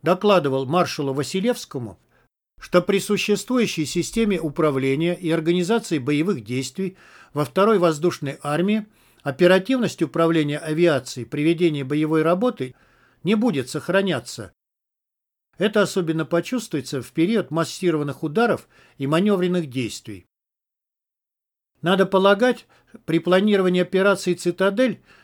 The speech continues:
немцы, несомненно, принимали в расчет громоздкость системы управления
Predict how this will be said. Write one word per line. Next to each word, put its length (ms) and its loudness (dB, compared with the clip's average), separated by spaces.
немцы, 340 -2
несомненно, 600 0
принимали 500 0
в 80 -2
расчет 480 -2
громоздкость 720 -2
системы 500 -2
управления 640 -2